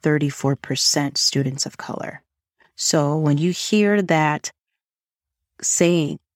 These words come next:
"Representation matters," it is, and, and it speaks volumes as to why we are not hiring more teachers of color.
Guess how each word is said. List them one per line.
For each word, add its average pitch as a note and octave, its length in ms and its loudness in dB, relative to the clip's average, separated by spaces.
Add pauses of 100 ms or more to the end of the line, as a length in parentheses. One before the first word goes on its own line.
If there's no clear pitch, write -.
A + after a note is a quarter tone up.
(100)
"Representation D3 1040 0
matters," C3+ 760 0 (140)
it D3+ 240 0
is, D3+ 480 -2
and, D#3+ 240 0
and D3+ 220 2
it - 180 -4
speaks - 460 0
volumes D#3+ 600 2
as D3+ 280 0
to C#3 340 0
why D3+ 500 4 (680)
we D#3 360 4
are C#3+ 280 -2
not C#3+ 260 -2
hiring C#3+ 800 -2 (400)
more D3 340 4
teachers C#3 540 -2
of - 160 -12
color. - 440 -10